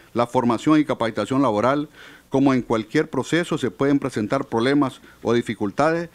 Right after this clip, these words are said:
pero es el diálogo y la comunicación la que permite resolver esta diferencia. Le doy la palabra al compañero José León Argüello.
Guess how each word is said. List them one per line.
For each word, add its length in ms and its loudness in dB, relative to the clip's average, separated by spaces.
pero 160 4
es 100 -2
el 120 0
diálogo 500 0
y 80 -2
la 140 0
comunicación 760 0
la 160 -2
que 80 -6
permite 460 -2
resolver 460 -4
esta 240 -4
diferencia. 520 -8
Le 60 -4
doy 60 0
la 100 -2
palabra 340 0
al 60 -6
compañero 400 -4
José 160 -6
León 180 -2
Argüello. 340 -6